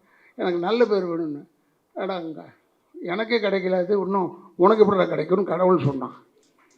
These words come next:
அந்த மாதிரி தான் இது. கிடைக்காது, நல்ல பேர்லாம் கிடைக்காது. நல்ல பேர் கிடைக்கணுன்றதுக்காகலாம் ஒ-, ஒர்க் பண்ணக்கூடாது. "I am the president, what is my rule, what is my saying?"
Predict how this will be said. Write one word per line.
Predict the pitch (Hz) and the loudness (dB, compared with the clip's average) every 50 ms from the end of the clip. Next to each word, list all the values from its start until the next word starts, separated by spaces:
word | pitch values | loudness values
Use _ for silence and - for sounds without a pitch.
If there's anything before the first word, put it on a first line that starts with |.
| _ _ _ | _ _ _
அந்த | 240 175 156 185 214 220 | -8 -6 2 6 6 6
மாதிரி | 214 220 208 202 208 | 8 6 2 2 2
தான் | 202 185 165 | 0 0 -2
இது. | 143 139 143 - - - _ _ _ _ _ _ _ _ _ _ _ _ _ _ _ _ _ _ _ _ _ _ _ _ _ _ _ _ _ _ - - - | -4 -6 -10 -16 -18 -20 _ _ _ _ _ _ _ _ _ _ _ _ _ _ _ _ _ _ _ _ _ _ _ _ _ _ _ _ _ _ -20 -8 -2
கிடைக்காது, | - 226 277 330 330 381 320 240 190 175 143 139 147 - - | 0 0 0 0 2 2 2 2 0 -2 -6 -8 -10 -10 -10
நல்ல | 160 208 277 349 392 370 | -6 -2 0 0 2 2
பேர்லாம் | 339 320 302 302 294 269 | 4 2 2 2 2 2
கிடைக்காது. | 254 233 220 208 196 180 170 151 - - - - - | 2 2 2 2 2 0 -2 -6 -12 -16 -20 -18 -12
நல்ல | 185 180 214 277 302 | -8 -4 -2 0 0
பேர் | 285 269 233 | 0 0 0
கிடைக்கணுன்றதுக்காகலாம் | 240 247 254 247 254 254 269 262 240 233 208 220 226 233 233 233 233 220 | 0 0 0 0 0 -2 -2 0 -2 -2 -2 -2 0 2 2 2 2 4
ஒ-, | 208 214 214 202 202 | 4 4 4 2 2
ஒர்க் | 190 - | 0 0
பண்ணக்கூடாது. | 233 214 196 185 160 160 147 139 135 135 135 _ _ _ _ _ _ _ _ _ _ - | -2 -2 -2 -2 -6 -8 -10 -12 -12 -14 -18 _ _ _ _ _ _ _ _ _ _ -10
"I | - 165 190 | -6 -4 -4
am | 202 196 | -2 0
the | 202 196 | 0 0
president, | - 196 233 240 226 254 254 277 294 277 - 320 247 | 2 4 2 4 2 2 0 2 0 0 0 -2 -2
what | 190 226 220 | 0 0 0
is | 247 233 202 233 | 0 -4 -6 -4
my | 233 226 226 226 | -4 -2 -2 0
rule, | 208 226 262 302 359 359 - - - - _ _ _ - | 0 0 0 0 0 -2 -4 -10 -20 -20 _ _ _ 0
what | 175 196 208 - | 2 2 4 4
is | 254 226 - - 240 | 2 -2 -2 -4 -4
my | 226 214 214 196 - | -4 -4 -4 -2 0
saying?" | - 254 294 285 294 294 320 | 0 0 0 0 -4 -8 -10